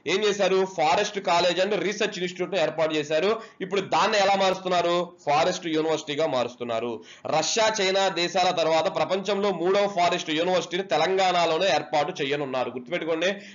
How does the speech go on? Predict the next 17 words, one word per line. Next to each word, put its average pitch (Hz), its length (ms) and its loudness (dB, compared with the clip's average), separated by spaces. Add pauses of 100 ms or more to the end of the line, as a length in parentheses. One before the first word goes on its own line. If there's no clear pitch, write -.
ప్రపంచంలో 190 560 0
ఫారెస్ట్ 190 460 0
యూనివర్సిటీని 185 420 0
స్టార్ట్ 175 300 0
చేసిన 160 180 -4
మొదటి 147 300 0
దేశం 180 240 -2
అయితే 151 200 0
రష్యా, 175 500 0 (180)
రెండవ 160 280 0
దేశం 185 240 0
అయితే 139 180 -2
చైనా, 165 540 -2 (160)
మూడవ 190 260 2
దేశం 175 260 0
అయితే 165 200 0
ఇండియా. 123 520 0